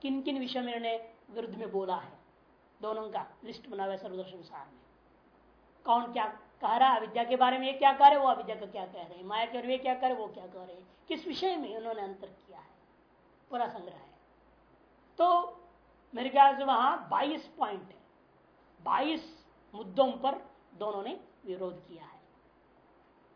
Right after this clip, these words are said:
जैसे आचार्य शंकर की परंपरा पर है, उनके ही साक्षात उनसे मुख से सुनने वाले दो छेड़ों ने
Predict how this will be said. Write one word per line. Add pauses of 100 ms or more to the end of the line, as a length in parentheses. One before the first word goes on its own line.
(600)
जैसे
आचार्य
शंकर
की
परंपरा
पर
है,
उनके
ही
साक्षात
उनसे
मुख
से
सुनने
वाले
दो
छेड़ों
ने